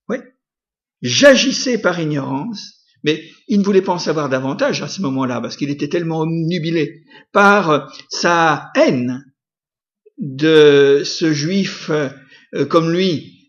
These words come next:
euh, qui s'appelait Jésus de Nazareth, par envie, par mépris et tout ce que l'on voulait, tout ce que l'on veut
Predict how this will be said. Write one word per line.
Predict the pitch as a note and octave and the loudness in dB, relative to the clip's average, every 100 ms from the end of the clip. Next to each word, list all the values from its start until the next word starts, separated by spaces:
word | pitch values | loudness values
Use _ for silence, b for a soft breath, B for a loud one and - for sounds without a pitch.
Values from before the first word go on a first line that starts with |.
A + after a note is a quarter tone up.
| - | -6
euh, | D#3 | -4
qui | D#3 E3 | -4 0
s'appelait | D#3+ D3 D3+ | 0 2 -2
Jésus | C#3 D3+ C#3+ | 0 -2 -2
de | D3+ C3+ | -2 -2
Nazareth, | C3+ B2+ B2 F3 B3 - D3 - B B | -2 -2 -2 -2 -2 -4 -8 -10 B B
par | F#3 F#3 - A3+ - | -2 -2 -2 -10 -4
envie, | A#3 A3 G3 G3+ C4 E3+ - _ _ _ _ - | 0 2 2 2 2 2 -6 _ _ _ _ -2
par | F3 F#3 D3+ | 2 2 2
mépris | D3+ E3 A3+ - B3 B3+ | 0 2 2 0 -2 0
et | D#3 | 0
tout | A3 | -2
ce | - | -2
que | F#3+ | 0
l'on | E3+ | 0
voulait, | C#3+ C#3 A#3 - - b b b | -2 -2 -2 -4 -20 b b b
tout | F3+ | -12
ce | D3 | -6
que | D#3+ | -2
l'on | D3 B2+ | 0 0
veut | E3 - | 0 0